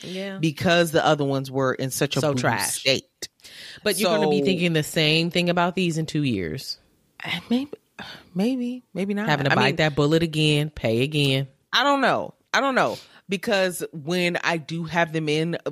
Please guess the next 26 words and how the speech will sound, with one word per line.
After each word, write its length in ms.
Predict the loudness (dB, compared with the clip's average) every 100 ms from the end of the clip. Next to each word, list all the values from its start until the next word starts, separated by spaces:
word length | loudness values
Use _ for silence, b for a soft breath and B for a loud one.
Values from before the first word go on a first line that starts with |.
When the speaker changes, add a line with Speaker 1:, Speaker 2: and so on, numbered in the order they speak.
| -8
Speaker 2:
my 240 | -4 -2 -2
first 460 | 0 0 0 -2
experience 840 | -6 -6 -4 -2 -2 -2 -6 -8 -4
was 340 | 0 0 -2
being 280 | -2 -2 -2
on 140 | -2
that 200 | 0 -2
plane 500 | -2 -4 -4 -6 -10 -10
listening 600 | -10 -8 -6 -6 -6 -10 b b _
to 500 | -4 -2 -2 -4 -8 -14 _ _
that 160 | -2 0
show 240 | 0 2
I 160 | 2 0
was 140 | -4 -6
watching. 300 | -8 -8 -8
And 120 | -4
I 60 | -4
was 120 | -4
just 160 | -6 -2
Speaker 1:
Yeah. 120 | -2
Speaker 2:
like, 100 | -2 -6
I 80 |
mean, 160 | -6 -6
I 120 | -6 -4
feel 200 | -2 -2
like 220 | -2